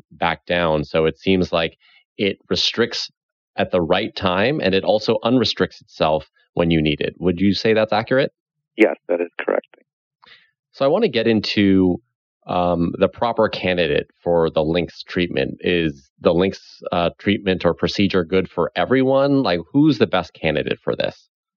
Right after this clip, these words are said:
Speaker 2: So the best candidate, um, is someone that traditional,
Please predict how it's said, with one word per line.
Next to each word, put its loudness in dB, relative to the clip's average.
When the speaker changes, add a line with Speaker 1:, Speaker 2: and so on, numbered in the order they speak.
Speaker 2:
So 2
the 0
best 0
candidate, 0
um, 0
is 2
someone 2
that 0
traditional, 0